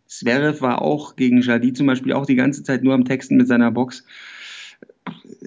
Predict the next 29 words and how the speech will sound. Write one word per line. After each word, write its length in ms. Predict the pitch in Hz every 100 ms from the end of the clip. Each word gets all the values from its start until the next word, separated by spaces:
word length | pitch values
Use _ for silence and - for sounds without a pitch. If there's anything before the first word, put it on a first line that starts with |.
| -
Sieht 260 | 156 - 175
man 100 | 202
ständig. 560 | 208 247 339 - - -
Ähm, 800 | 139 139 139 139 131 131 127 127 _ _ _ _ _
es, 540 | - - - - - _ _ _ _ _
ich 180 | - 147
würd 140 | 180
einfach 220 | 175 165 170
dann 140 | 165
sagen, 400 | 156 156 165 165 _
lasst 280 | 131 127 127
es 140 | 131
zu. 440 | - 190 202 214 214 _ _ _
Nehmt, 480 | - 139 147 - -
nehmt 260 | 147 156 147
dazu 300 | 139 - 143
bitte 220 | 151 147
bei 140 | 139
den 120 | 135 135
Herren, 380 | 143 156 160
auch 340 | - 151 160 -
wie 120 | 165
bei 100 | 156
den 180 | 143 135
Damen, 320 | 139 156 156
das 220 | 135 -
On-Court-Coaching 960 | 175 208 214 196 190 196 185 180 185 175
mit 160 | 170
dazu. 480 | 170 160 - 160 165